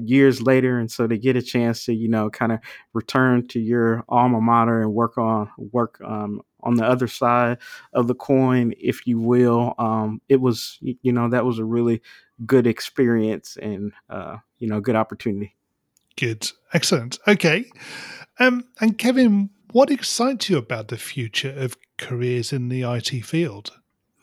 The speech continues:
Speaker 1: Yeah, I think something that's exciting now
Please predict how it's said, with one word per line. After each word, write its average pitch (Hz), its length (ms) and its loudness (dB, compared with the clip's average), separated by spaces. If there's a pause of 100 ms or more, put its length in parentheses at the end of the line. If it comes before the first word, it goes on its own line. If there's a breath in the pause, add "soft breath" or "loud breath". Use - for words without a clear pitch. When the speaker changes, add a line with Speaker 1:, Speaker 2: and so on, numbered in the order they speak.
(460 loud breath)
Speaker 1:
Yeah, - 120 -18
I - 40 -14
think - 220 0
something 143 480 2
that's 110 260 -2 (100)
exciting 117 840 0
now 107 680 -4